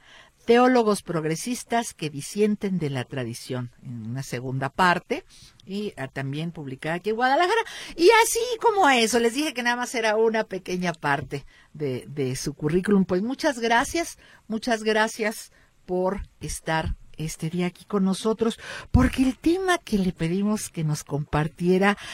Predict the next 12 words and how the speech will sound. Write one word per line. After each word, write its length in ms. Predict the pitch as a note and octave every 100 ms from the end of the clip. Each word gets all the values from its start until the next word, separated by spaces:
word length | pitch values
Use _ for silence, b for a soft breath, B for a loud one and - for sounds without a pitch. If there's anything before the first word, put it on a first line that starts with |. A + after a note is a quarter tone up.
| B
a 80 | A#3+
mí 140 | D4
me 100 | F4+
ha 20 | F4
llamado 320 | C4 A#3+ C4
mucho 320 | A#3+ A#3 B3+
la 140 | A3+
atención, 720 | E3 - C3 C3 - C#3 B2+ - B B B
y 140 | - F#3+
es 120 | G#3
precisamente 840 | A3 G#3+ G#3 A3 G#3 F#3+ F3 G3+ G3
por, 420 | F3 D3 C#3 -